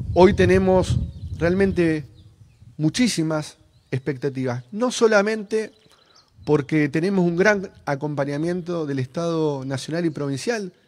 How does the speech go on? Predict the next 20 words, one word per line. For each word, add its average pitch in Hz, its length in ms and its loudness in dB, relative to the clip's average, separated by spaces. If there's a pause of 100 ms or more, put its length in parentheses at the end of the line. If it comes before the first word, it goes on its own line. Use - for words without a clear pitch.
(120)
que 135 100 -8
son 160 180 -4
importantes 156 640 -2
porque 123 200 -4
sirven 156 380 0
para 131 180 -4
financiar 131 640 -6
proyectos, 190 640 -4 (800)
sino 202 240 -4
también 208 320 0
porque 175 460 0 (160)
hay 208 260 0
un 180 400 -2
nivel 175 400 2
de 185 80 2
entendimiento 165 1000 -2 (240)
en 131 160 -4
la 131 320 -2
sociedad 156 420 -2
mercedina 175 720 -4